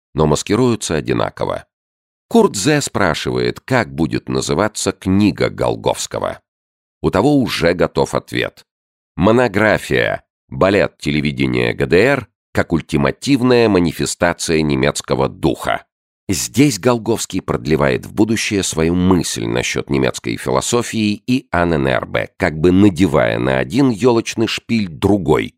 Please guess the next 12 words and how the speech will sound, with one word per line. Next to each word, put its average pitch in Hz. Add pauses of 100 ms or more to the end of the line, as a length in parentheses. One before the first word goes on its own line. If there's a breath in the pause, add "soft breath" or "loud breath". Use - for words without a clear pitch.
(160)
действительно 85
окончательный. 53 (640)
Курт 175
Зе 117
хмурится 73 (280)
и 73
просит -
пояснить, 92
что 90
имеется 71
в 71
виду. 53